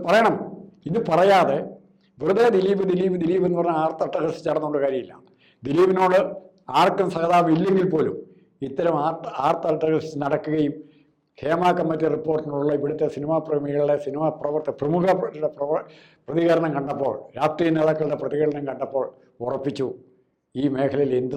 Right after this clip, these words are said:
നടക്കും, എന്തും ചെയ്യാം. ജഡ്ജിക്ക് പോലും ഒന്നും ചെയ്യാൻ പറ്റില്ല. എത്ര കോടി രൂപ മുടക്കിയിട്ടുണ്ട് അന്വേഷണത്തിന് അവരുടെ? അതാണ് ഇവിടെ നടക്കുന്ന പല സാഹചര്യങ്ങളും. ആ സാഹചര്യങ്ങളെ മറികടക്കാൻ പറ്റുന്നില്ലെങ്കിൽ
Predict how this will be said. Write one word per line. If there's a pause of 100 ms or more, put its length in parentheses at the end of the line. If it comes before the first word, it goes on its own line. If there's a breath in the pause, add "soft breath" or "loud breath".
നടക്കും, (200)
എന്തും
ചെയ്യാം. (960)
ജഡ്ജിക്ക്
പോലും
ഒന്നും
ചെയ്യാൻ
പറ്റില്ല. (720)
എത്ര (100)
കോടി (140)
രൂപ (100)
മുടക്കിയിട്ടുണ്ട്
അന്വേഷണത്തിന്
അവരുടെ? (680)
അതാണ് (540)
ഇവിടെ
നടക്കുന്ന (100)
പല
സാഹചര്യങ്ങളും. (340 soft breath)
ആ
സാഹചര്യങ്ങളെ (140)
മറികടക്കാൻ
പറ്റുന്നില്ലെങ്കിൽ